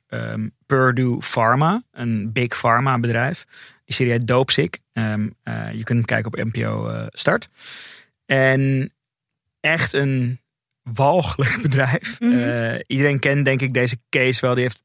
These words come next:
Speaker 1: deze case wel een keer in het nieuws gezien. Het gaat over Oxycontin, een medicijn wat, eh, extreem verslavend is. Een painkiller in Amerika die uiteindelijk vijfhonderdduizend doden, eh, heeft opgeleverd.
Speaker 2: Is dit die McKinsey case ook?
Speaker 1: Ja.
Speaker 2: Ja.
Speaker 1: Ja,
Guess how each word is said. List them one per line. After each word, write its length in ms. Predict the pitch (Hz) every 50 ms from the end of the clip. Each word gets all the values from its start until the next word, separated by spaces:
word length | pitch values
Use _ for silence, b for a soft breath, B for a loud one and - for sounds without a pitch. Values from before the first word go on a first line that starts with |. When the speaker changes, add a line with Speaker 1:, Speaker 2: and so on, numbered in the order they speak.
| _ _ _
Speaker 1:
deze 320 | - - - 127 120 113
case 200 | - - 127 113
wel 100 | 117 120
een 60 | 123
keer 120 | 117 127 123
in 60 | 120
het 100 | 120 123
nieuws 140 | 123 127 123
gezien. 200 | - - - 120
Het 80 | 120 -
gaat 160 | - 117 113
over 260 | 117 110 - 131 120 B B B B B
Oxycontin, 680 | - 113 - - - 135 - - 131 131 123 113 131 123
een 100 | 117 117
medicijn 580 | 120 117 117 117 - - 120 117 117 113 117
wat, 240 | 113 113 107 - - B B B B B B B B B B _
eh, 120 | - 110 110 - -
extreem 420 | 117 - - - 127 117 117 120
verslavend 480 | 120 117 - 127 120 120 117 - 120 117
is. 120 | 117 -
Een 140 | 120 113 -
painkiller 600 | - 117 113 113 117 - 117 113 113 110 113 -
in 120 | - 113
Amerika 460 | 113 113 113 113 113 113 98 117 110
die 260 | 110 117 113 - - -
uiteindelijk 480 | - 113 110 113 113 113 113 110 113 -
vijfhonderdduizend 1000 | - - - 131 135 131 - - 127 127 123 120 127 120 123 123 110 123 123 123
doden, 480 | 123 120 123 135 139 143 139 156 202 - _
eh, 180 | - 135 117
heeft 260 | 117 123 123 127 - -
opgeleverd. 400 | 180 151 - - 147 147 160 -
Speaker 2:
Is 60 | 240
dit 100 | 233 -
die 120 | 277 262 240 220
McKinsey 480 | 208 - 226 220 233 254 - - 269
case 420 | 254 - 254 247 247 269 262 - 254
ook? 80 | 262 285
Speaker 1:
Ja. 140 | 330 320 - _ _ _ _
Speaker 2:
Ja. 240 | 208 196 185 175 170
Speaker 1:
Ja, 220 | - 143 - -